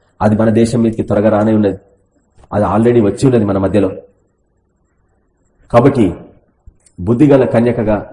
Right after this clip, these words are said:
నువ్వు నీ జీవితాన్ని సరి చేసుకోవచ్చు. నీ డ్యూటీని చక్కపరచుకో. "ప్రభు, నన్ను క్షమించినైనా, నా జీవితాన్ని నీకు సమర్పించుకుంటున్నాను ప్రభు ఈ క్షణం. నా పాపములు క్షమించినైనా, నన్ను నీ బిడ్డగా స్వీకరించు ప్రభువా. నేను ఇంతకాలం నిర్లక్ష్యం చేసిన, ఈ ప్రవచనాలు ధ్యానించలే,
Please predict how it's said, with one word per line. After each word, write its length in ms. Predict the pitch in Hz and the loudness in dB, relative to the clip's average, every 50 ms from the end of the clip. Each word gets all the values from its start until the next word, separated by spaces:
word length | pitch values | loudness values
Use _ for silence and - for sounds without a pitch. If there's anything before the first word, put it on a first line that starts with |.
| - 101 | -8 -4
నువ్వు 220 | 101 104 104 104 | -2 0 0 0
నీ 160 | 101 101 98 | 0 -2 -2
జీవితాన్ని 340 | 87 92 113 113 113 110 104 | -2 -2 0 0 0 0 -2
సరి 240 | - - 98 95 98 | -2 -2 -2 0 0
చేసుకోవచ్చు. 320 | 101 95 - - 90 87 - - | -2 -2 -2 -4 -4 -4 -4 -2
నీ 100 | 101 110 | 0 0
డ్యూటీని 340 | 98 117 120 139 143 151 135 - | 2 2 2 2 0 0 0 -2
చక్కపరచుకో. 380 | 113 117 110 113 110 - - - | -2 -2 0 -2 -2 -2 -6 -6
"ప్రభు, 220 | - 110 104 107 | -4 -2 0 0
నన్ను 120 | 113 113 107 | 0 0 -2
క్షమించినైనా, 540 | - - 107 113 110 107 104 101 98 92 90 - _ _ _ - - - - - _ _ _ _ _ _ _ _ 107 | -2 -2 -2 -2 -2 -2 -4 -4 -4 -4 -8 -10 _ _ _ -20 -20 -20 -20 -20 _ _ _ _ _ _ _ _ -4
నా 80 | 107 | -2
జీవితాన్ని 360 | 104 - 131 131 - 123 120 | 0 0 0 0 2 0 0
నీకు 120 | 117 107 - | 0 -2 -2
సమర్పించుకుంటున్నాను 680 | - 110 117 113 - 113 107 - - 107 - 107 98 | -2 -2 -2 -2 -4 -6 -6 -6 -8 -8 -6 -8 -6
ప్రభు 200 | - 101 95 95 | -6 -4 -4 -4
ఈ 40 | 95 | -4
క్షణం. 280 | 92 - - - 98 98 - _ _ _ - _ _ _ _ - 104 | -4 -4 -6 -6 -6 -6 -10 _ _ _ -20 _ _ _ _ -8 -6
నా 60 | 101 | -4
పాపములు 400 | - 113 110 107 - 120 117 113 | 0 0 0 0 0 0 -2 -2
క్షమించినైనా, 640 | 104 - 113 120 127 - 123 107 104 98 95 92 92 - - - - | -2 -2 -2 -2 -2 -2 -2 -2 -2 -2 -2 -6 -8 -12 -16 -8 -4
నన్ను 160 | 107 117 120 | -2 0 0
నీ 80 | 117 113 | 0 0
బిడ్డగా 320 | 113 113 107 139 147 143 | 0 2 2 4 4 2
స్వీకరించు 420 | - - 139 131 - 120 113 - - | 2 0 -2 -2 -2 -2 -2 -4 -2
ప్రభువా. 360 | - 107 98 98 98 92 - - - - _ _ _ _ _ _ _ _ _ _ _ _ _ _ _ _ _ _ - | -2 0 0 0 0 -2 -2 -6 -16 -20 _ _ _ _ _ _ _ _ _ _ _ _ _ _ _ _ _ _ -2
నేను 120 | 117 127 | 2 2
ఇంతకాలం 360 | 135 143 180 170 185 185 170 | 4 4 4 2 4 4 4
నిర్లక్ష్యం 380 | 135 123 123 135 131 - 127 113 | 4 2 0 0 -2 -2 -2 -2
చేసిన, 280 | 113 110 - - 101 - - | -2 -4 -4 -6 -6 -4 -4
ఈ 60 | 117 | -4
ప్రవచనాలు 400 | 113 - 110 117 123 - 120 113 | -2 0 0 0 0 0 -2 0
ధ్యానించలే, 480 | 101 101 117 127 113 - 110 101 - | 0 0 0 0 -2 -2 -4 -4 -6